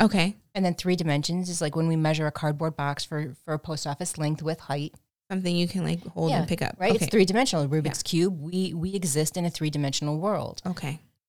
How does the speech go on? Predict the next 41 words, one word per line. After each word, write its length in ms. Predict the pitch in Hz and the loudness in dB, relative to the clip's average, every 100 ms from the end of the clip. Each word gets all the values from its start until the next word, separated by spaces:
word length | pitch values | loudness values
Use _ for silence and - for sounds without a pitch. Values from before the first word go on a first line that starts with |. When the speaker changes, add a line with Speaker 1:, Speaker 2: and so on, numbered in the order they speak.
| - | 0
Speaker 2:
But 100 | 202 | 4
when 160 | 208 | 6
we 80 | 214 | 6
go 180 | 202 226 | 4 4
into 220 | 240 233 | 4 0
the 100 | 185 | 0
fourth 600 | - - - 247 339 - | -4 -8 -2 0 0 -2
dimension, 520 | 220 170 139 139 156 | 2 4 2 2 0
that's 240 | 160 165 - | 0 0 -2
length, 400 | 170 165 190 - - | 0 0 -2 -6 -4
width, 240 | 165 160 - _ _ | 0 0 -2 _ _
height, 220 | 156 147 - _ | -2 -2 -6 _
time. 580 | - - 262 165 123 - - _ _ _ _ | -10 -4 -2 -2 -4 -10 -18 _ _ _ _
Four 220 | - 311 285 | 0 2 4
variables. 720 | 180 139 123 - - - - _ _ _ _ _ | 4 4 0 -4 -6 -8 -8 _ _ _ _ _
Speaker 1:
Okay. 140 | 190 180 | -8 0
Speaker 2:
So 160 | - | 2
that's 260 | 196 220 - | 4 2 2
where 100 | 320 | 0
we 120 | 262 | 0
get 180 | 196 185 | 0 -2
to 100 | 190 | -2
have 280 | 170 175 165 | 0 0 2
these 140 | 165 | 2
Mobius 440 | 185 233 269 180 139 | 4 4 4 2 4
strips, 520 | - - 139 - - | 2 0 -6 -6 -6
these, 280 | 170 156 151 | -2 -2 -2
the 200 | 175 185 | -2 0
infinity 560 | 175 - 240 254 202 151 | 0 0 2 2 4 2
of 100 | - | 0
time, 460 | - 135 127 139 - _ _ _ | -4 -6 -4 -8 -10 _ _ _
where 140 | - 170 | 0 0
it 160 | 170 | 2
doesn't 260 | 196 196 190 | 0 0 -2
have 220 | 185 208 | -2 -2
a 60 | 190 | 0
beginning 340 | 160 160 156 | 2 2 2
and 100 | 147 | 0
an 120 | 143 | 0
end 200 | 151 160 | -2 -2
because 340 | 185 196 208 | -2 -2 -2